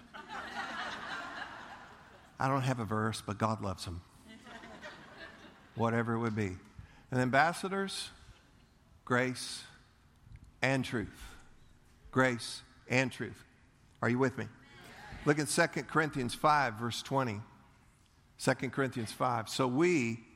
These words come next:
are Christ's ambassadors." Watch this, watch this. God is making his appeal through us.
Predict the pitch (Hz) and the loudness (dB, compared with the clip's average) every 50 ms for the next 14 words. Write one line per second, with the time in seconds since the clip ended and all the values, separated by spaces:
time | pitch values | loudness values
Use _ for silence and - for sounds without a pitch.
0 | - - - - - - - _ - 120 123 120 - - 147 147 147 147 139 131 | -20 -20 -20 -20 -20 -20 -16 _ 0 0 0 0 0 2 4 4 6 4 4 0
1 | - - - 131 131 127 123 127 131 131 127 123 - - 113 107 107 101 - 123 | -4 -4 -2 0 2 2 4 6 6 4 4 2 -2 -4 -4 -4 -4 -4 -2 -2
2 | 123 120 - - 127 117 - 131 135 135 - - 131 127 123 - - - - - | -2 0 0 -2 -2 0 0 0 0 0 0 0 -2 -2 -2 -2 -6 -10 -12 -16
3 | - - - - - - - - - 113 107 123 127 135 143 147 151 151 143 135 | -20 -20 -20 -20 -20 -20 -18 -12 -8 0 4 6 6 8 8 8 8 6 6 2
4 | 127 120 - 117 113 117 123 135 147 165 160 - - 131 123 120 120 117 113 113 | 0 -2 0 2 2 4 6 4 4 4 2 0 0 2 2 2 2 0 0 2
5 | 127 127 120 123 123 117 - - - - - 156 170 165 147 123 110 113 110 110 | 2 2 2 2 0 -2 -2 -4 -4 2 2 4 6 6 4 4 2 0 -2 -4
6 | - - - - - - - - - - - - - - - 139 147 147 147 131 | -8 -12 -20 -20 -20 -20 -20 -20 -20 -20 -20 -16 -12 -6 0 2 4 4 4 4
7 | 120 127 135 - - 143 147 131 113 107 - - - - - - - - - | 2 0 -2 -4 -4 -4 -2 -2 -2 -4 -6 -8 -8 -6 -4 -4 -4 -4 -6